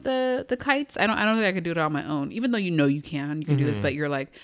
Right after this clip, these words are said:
Speaker 1: you're including them and you're not making them feel bad either. Like
Speaker 2: Yep,
Speaker 1: you're,
Speaker 2: yeah.
Speaker 1: you're doing it not, I don't wanna say in a strategic way, but in, um,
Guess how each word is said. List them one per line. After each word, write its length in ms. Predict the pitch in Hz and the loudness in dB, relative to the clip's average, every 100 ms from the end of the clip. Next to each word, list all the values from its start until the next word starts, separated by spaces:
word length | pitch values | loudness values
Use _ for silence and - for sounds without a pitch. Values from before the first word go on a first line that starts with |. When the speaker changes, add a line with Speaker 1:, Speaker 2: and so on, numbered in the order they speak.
| - - - | -20 -20 -8
Speaker 1:
you're 340 | 175 175 180 | 0 2 2
including 400 | 160 160 247 240 233 | 0 -2 0 0 2
them 140 | 214 | 0
and 100 | 170 | 0
you're 80 | 160 | 0
not 140 | 131 | -2
making 220 | 147 143 | -4 -4
them 120 | 143 135 | -6 -6
feel 180 | 131 123 | -8 -8
bad 180 | 113 | -8
either. 320 | - 101 95 80 | -8 -10 -10 -2
Like 100 | 123 | 0
Speaker 2:
Yep, 160 | 113 156 | 0 -2
Speaker 1:
you're, 140 | 151 | -4
Speaker 2:
yeah. 120 | 98 | -4
Speaker 1:
you're 80 | 147 | -6
doing 260 | 151 147 139 | -6 -6 -6
it 260 | 135 - _ _ _ _ _ | -8 -12 _ _ _ _ _
not, 500 | 113 139 156 147 151 | -10 -2 0 0 -2
I 120 | - 151 | -4 -2
don't 80 | |
wanna 160 | 156 147 | 0 0
say 160 | 143 131 | -2 -4
in 80 | |
a 40 | 135 | -4
strategic 540 | - 139 139 - - | -6 -12 -12 -12 -10
way, 140 | 92 78 | -10 -10
but 160 | - | -10
in, 200 | 76 - - | -12 -12 -14
um, 380 | 202 175 175 | -14 -12 -12